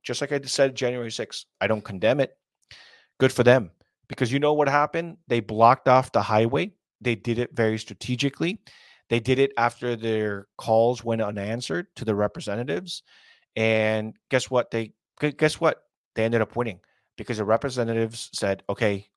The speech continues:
we are finally able to meet with you." In just a couple of hours of closing down a freeway strategically, using trailer trucks, those, those big trailers, uh, both ways, um,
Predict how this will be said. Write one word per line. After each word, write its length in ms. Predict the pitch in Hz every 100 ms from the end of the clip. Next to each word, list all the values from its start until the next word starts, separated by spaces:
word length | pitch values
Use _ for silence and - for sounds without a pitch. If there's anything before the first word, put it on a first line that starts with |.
| -
we 140 | 110
are 60 | 98
finally 540 | - 110 117 127 117
able 260 | 107 110 110
to 140 | -
meet 160 | 98 98
with 180 | 90 -
you." 160 | 85 92 _ _ _ - - _ -
In 120 | 135
just 220 | 160 214
a 60 | 175
couple 360 | - 170 151
of 100 | 117
hours 560 | 113 143 123 78 - - -
of 160 | 101
closing 580 | - 123 139 123 127 110
down 440 | 98 101 104 120 -
a 80 | 90
freeway 640 | - - 104 104 113 139 170
strategically, 920 | - - 95 - 127 117 135 151 170 - _ -
using 420 | 110 110 117 104
trailer 420 | - 120 123 120
trucks, 440 | - 110 127 -
those, 280 | - 92 - -
those 120 | 90
big 240 | - 113
trailers, 520 | - 104 107 156 - - _ _ _ _ _
uh, 140 | - 95
both 420 | 95 135 151 -
ways, 580 | 107 104 131 214 - - _ _ _ _ _
um, 440 | 98 98 92 90